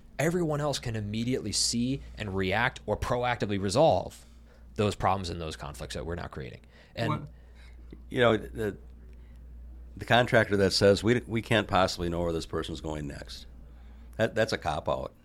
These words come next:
Speaker 2: in my mind, if you have the, have the platform, if you have the tool to allow you to do that. The, having a half-ass plan is a hell of a lot better than having no plan at all, right?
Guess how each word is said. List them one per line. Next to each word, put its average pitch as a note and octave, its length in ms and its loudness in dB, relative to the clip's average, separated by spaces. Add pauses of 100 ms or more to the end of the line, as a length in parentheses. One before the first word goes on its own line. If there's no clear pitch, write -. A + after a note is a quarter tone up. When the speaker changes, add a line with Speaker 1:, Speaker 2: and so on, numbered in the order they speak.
(800)
Speaker 2:
in F2 40 -10
my E2 160 0
mind, D#2+ 180 -4
if G2 160 -4
you G#2 80 2
have F2+ 160 2
the, E2 80 -6 (160)
have E2+ 180 -4
the C#2+ 80 -12
platform, - 600 -8 (260)
if E2 100 -4
you G2+ 80 2
have F#2+ 120 4
the D2 80 -6
tool F2+ 360 -2 (160)
to G2 60 -6
allow E2 160 -2
you D#2+ 100 -6
to C#2 80 -12
do E2+ 160 -10
that. - 260 -8 (1120)
The, G#2 300 2 (880)
having A#2+ 560 2
a F2+ 260 -4
half-ass F#2+ 480 2
plan E2 300 0
is E2 160 -6
a F#2 40 -4
hell G#2+ 220 2
of A2 60 0
a F#2 40 0
lot E2 200 2
better D#2+ 220 -4
than E2 220 -6
having E2+ 440 -4
no F2 120 -4
plan E2 200 0
at D#2+ 80 -4
all, - 220 -4 (1160)
right? G2 200 -2